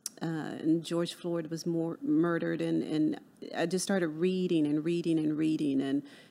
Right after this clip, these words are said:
Cast by Isabel Wilkerson, and just a few books just kind of all lined up together. So it's, it's interesting right now. That's what's on my heart and what I,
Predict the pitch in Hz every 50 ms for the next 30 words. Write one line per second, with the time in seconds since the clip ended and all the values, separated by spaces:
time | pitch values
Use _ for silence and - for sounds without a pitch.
0 | _ _ - - - 180 170 160 143 135 - - - - - - - - 151 147
1 | 147 143 - - 156 - 160 - 165 160 156 156 160 156 - - 165 - - -
2 | - - - - - - - 160 151 - - - - 208 208 - - - - 214
3 | 208 185 - - - 226 247 254 240 202 220 220 208 180 - - - 202 180 -
4 | - 185 190 208 196 160 - - - 180 190 190 190 180 180 170 170 170 170 165
5 | 160 156 151 - - 165 139 151 151 147 135 143 147 - - - - - - -
6 | - - 196 - 208 214 208 - 208 202 - - - - 214 220 - - 214 202
7 | - 202 196 190 175 - 185 185 196 190 170 156 170 170 208 220 - - 190 170
8 | - - - 175 170 165 147 156 - - 185 180 190 220 - - - 175 160 156
9 | 156 151 147 143 - - 156 151